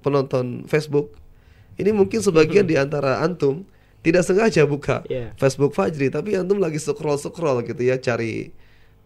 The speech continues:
Speaker 1: apa nih yang menarik gitu
Speaker 2: Hmm.
Speaker 1: kan. Nggak sengaja nyangkut di,
Speaker 2: Iya.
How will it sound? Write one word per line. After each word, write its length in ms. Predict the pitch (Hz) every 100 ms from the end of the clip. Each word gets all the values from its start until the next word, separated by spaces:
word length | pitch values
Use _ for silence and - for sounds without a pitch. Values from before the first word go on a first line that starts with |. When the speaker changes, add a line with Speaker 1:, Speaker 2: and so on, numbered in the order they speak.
| -
Speaker 1:
apa 340 | - 135 160
nih 220 | 135 123
yang 80 | 107
menarik 480 | 104 101 101 156 156
gitu 240 | 117 131
Speaker 2:
Hmm. 60 | 110
Speaker 1:
kan. 120 | 147 165 - - - _
Nggak 180 | - 95
sengaja 300 | 131 123 139
nyangkut 520 | 151 151 139 226 226
di, 240 | 165 220 226
Speaker 2:
Iya. 220 | 131 120